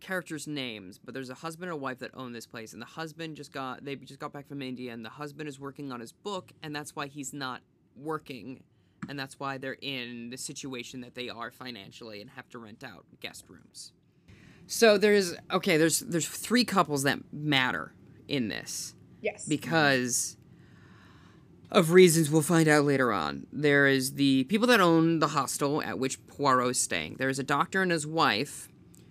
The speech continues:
Speaker 1: who, um, his wife is, um, just terribly, terribly nervous all the time. Then there is,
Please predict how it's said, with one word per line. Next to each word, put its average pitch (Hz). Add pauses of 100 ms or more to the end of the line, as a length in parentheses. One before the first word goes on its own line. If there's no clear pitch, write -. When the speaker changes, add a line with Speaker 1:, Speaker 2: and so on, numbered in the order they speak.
(160)
Speaker 1:
who, 131
um, 113 (340)
his 127 (1080)
wife 147
is, 139
um, 110 (440)
just - (120)
terribly, 143
terribly 147
nervous 107
all 92
the 67
time. - (520)
Then 151
there 131
is, 120